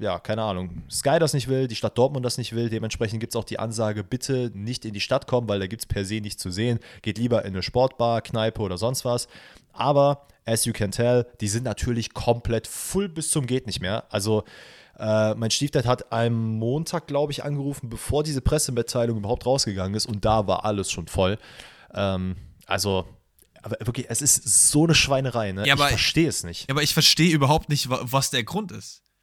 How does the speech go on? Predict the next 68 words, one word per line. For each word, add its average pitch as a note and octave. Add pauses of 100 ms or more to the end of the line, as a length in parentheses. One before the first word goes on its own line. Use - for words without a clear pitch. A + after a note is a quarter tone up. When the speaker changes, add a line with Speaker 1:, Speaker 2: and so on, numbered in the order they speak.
Speaker 2:
Weil, B2+
also, C3+
es C3
kann D#3+
ja D#3
jetzt C#3
nicht D3+
irgendwie C#3
so C3+
ein C3+
Grund C#3
der B2+
Sponsoren A#2
von F3+
Sky E3
sein, F#3
weil A#2+
die A#2+
kriegen D3+
ja D3
so C3+
oder C3
so C3
halt A2
die G#2+
richtige G#2
Exposure. G2
So, G2
ich, - (760)
es C3
muss C#3+
ja F3
dann D3
irgendwie D3
eine A#2+
rechtliche D#3+
Sache G2+
sein F#2
oder F#2+
so. F#2+ (200)
Weil B2+
Speaker 1:
Ich F2
Speaker 2:
niemand D#3+
Speaker 1:
bin -
mir D#3+
Speaker 2:
wird F3
ja D#3
Speaker 1:
ziemlich D3
Speaker 2:
sein D3
Speaker 1:
sicher, C#3+
dass B2+
es -
eher -
Speaker 2:
aber C#3
Speaker 1:
eine C3+
finanzielle C3
Sache F2
ist. -
Speaker 2:
aber B2+
weiß F3+
ich F#3
nicht. B2
Niemand D#3
wird E3
ja D3+
jetzt, D3
äh, B2+
äh, A#2